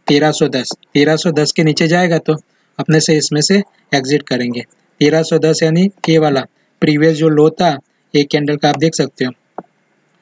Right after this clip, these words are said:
Daily close होना चाहिए guys, ये आप note करना, तीन घंटे की candle पे नहीं होना चाहिए। Daily close, daily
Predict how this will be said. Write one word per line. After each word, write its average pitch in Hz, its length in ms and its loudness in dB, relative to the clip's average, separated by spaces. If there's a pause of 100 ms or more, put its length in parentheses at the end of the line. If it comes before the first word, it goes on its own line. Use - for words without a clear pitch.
(320)
Daily 175 240 0
close 202 280 2
होना 180 200 0
चाहिए 170 260 2
guys, 135 220 -2
ये 156 60 4
आप 151 120 -2 (320)
note 151 260 2
करना, 139 240 -2
तीन 151 240 0
घंटे 160 260 2
की 160 120 -6
candle 156 280 0
पे 160 140 0
नहीं 160 140 2
होना 131 180 0
चाहिए। 123 240 -4 (440)
Daily 147 340 2
close, 156 420 2 (220)
daily 143 280 0